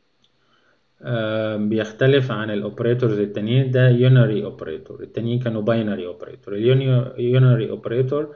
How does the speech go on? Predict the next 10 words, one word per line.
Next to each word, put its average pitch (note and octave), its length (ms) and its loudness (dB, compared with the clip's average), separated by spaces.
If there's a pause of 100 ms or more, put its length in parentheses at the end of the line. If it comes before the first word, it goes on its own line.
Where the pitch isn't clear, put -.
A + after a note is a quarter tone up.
(400)
م، A#2 420 -6
بياخد، C#3 640 2
آم، A#2 520 -6
argument A#2+ 520 0
واحد G#2 380 -6
فقط، - 380 -20
وفي A#2+ 200 -6
حالة C#3+ 340 -2
إن A#2+ 140 -2
هو C3+ 520 2